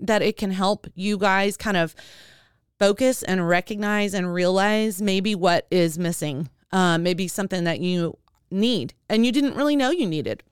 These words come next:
And then for all of my listeners that are parents, I think you're gonna get a lot out of this too, because you're gonna be hearing me talk about doula work because I'm supporting doulas right now, yeah?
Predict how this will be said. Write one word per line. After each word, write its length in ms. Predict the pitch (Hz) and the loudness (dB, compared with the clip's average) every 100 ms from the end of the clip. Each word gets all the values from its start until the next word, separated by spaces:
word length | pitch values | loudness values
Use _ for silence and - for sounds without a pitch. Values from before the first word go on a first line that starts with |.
| _ _ _ _ _ - - | _ _ _ _ _ -10 -2
And 160 | 233 240 | 2 4
then 220 | 240 233 | 2 0
for 460 | - 254 247 233 - | -2 0 2 2 2
all 180 | 226 311 | 4 4
of 60 | |
my 100 | 285 | 2
listeners 320 | 240 247 262 | -2 -2 -2
that 100 | 247 | 0
are 80 | 220 | -2
parents, 640 | - - 453 381 330 - - - - - - - | -2 -4 -2 -2 -2 -6 -14 -16 -20 -18 -12 -4
I 120 | - | -2
think 280 | - 370 349 | 0 -2 0
you're 180 | 277 320 | 0 2
gonna 200 | 415 349 | 0 0
get 300 | 247 214 - | 0 0 0
a 80 | 185 | 2
lot 240 | 185 180 170 | 4 4 4
out 180 | 170 | 2
of 120 | 175 170 | 0 0
this 260 | 165 - | -2 -2
too, 340 | - 294 277 233 | -4 0 0 0
because 560 | 226 - 208 202 185 - - - _ _ _ _ _ - | -2 0 2 2 0 -8 -20 -20 _ _ _ _ _ -2
you're 160 | 247 | 2
gonna 140 | 285 262 | 4 2
be 80 | 208 | -2
hearing 520 | - 254 247 254 247 | -2 -2 0 0 0
me 140 | 202 | -2
talk 280 | 190 202 208 | -2 -4 -2
about 440 | 208 185 170 - | 0 2 2 0
doula 340 | - 214 175 165 | 0 0 2 2
work 380 | 170 196 160 - | 4 4 4 0
because 240 | - 185 | -2 -2
I'm 140 | 175 | -4
supporting 720 | 170 175 - 175 170 165 160 143 | -4 -6 -2 0 0 -2 -6 -4
doulas 360 | 240 254 170 | 0 2 2
right 200 | 156 151 | 0 -2
now, 260 | 147 151 165 | -2 -6 -6
yeah? 300 | 170 180 202 | 0 2 2